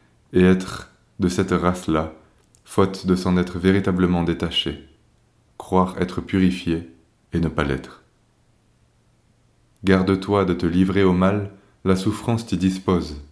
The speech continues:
Job trente-six, verset vingt et un. Le péché des lèvres est un mal pernicieux.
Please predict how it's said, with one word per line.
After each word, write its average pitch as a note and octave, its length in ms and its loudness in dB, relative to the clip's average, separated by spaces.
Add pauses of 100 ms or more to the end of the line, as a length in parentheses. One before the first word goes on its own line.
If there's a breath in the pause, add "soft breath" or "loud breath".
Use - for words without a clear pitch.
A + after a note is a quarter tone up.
(680)
Job E2 320 -6
trente-six, - 540 -8
verset E2+ 240 -6
vingt D#2+ 260 -6
et D#2+ 60 -2
un. D2 140 -8 (1160)
Le F2+ 160 0
péché F#2+ 360 0
des F2 120 4
lèvres F#2 300 4
est F2+ 140 0
un F2+ 80 2
mal F#2 260 4
pernicieux. E2 560 -2